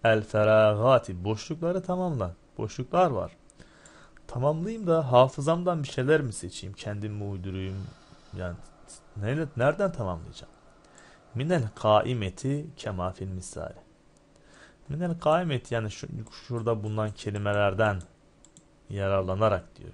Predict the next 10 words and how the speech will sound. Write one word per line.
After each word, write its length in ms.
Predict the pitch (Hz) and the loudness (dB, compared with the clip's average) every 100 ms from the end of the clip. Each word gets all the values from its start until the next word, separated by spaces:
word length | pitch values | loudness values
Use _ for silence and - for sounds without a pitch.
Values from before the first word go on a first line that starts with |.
| - | -8
Kema 340 | 160 143 107 | -4 2 0
fil 220 | - 98 | 0 -8
misal, 460 | 87 85 - 147 123 | -10 -10 -2 -2 -2
örnekte 440 | 98 92 90 - | -4 -6 -8 -10
olduğu 340 | 87 82 92 90 | -10 -10 -8 -10
gibi. 240 | 85 - _ _ _ - - - - _ _ _ _ _ _ _ _ | -10 -20 _ _ _ -20 -20 -20 -20 _ _ _ _ _ _ _ _
Ente 420 | 143 175 185 196 | 2 2 0 -4
sen. 440 | - - 170 156 95 85 - - - - - - - _ _ - - - | -2 2 4 4 2 -6 -18 -20 -20 -20 -20 -20 -20 _ _ -20 -20 -16
Ma 480 | 110 127 160 170 165 | -2 4 8 8 6
cinsiyetuke. 1300 | 135 143 135 - 131 117 110 120 117 107 - 95 90 | 2 -2 -2 -2 -2 0 2 0 -2 -8 -6 -8 -8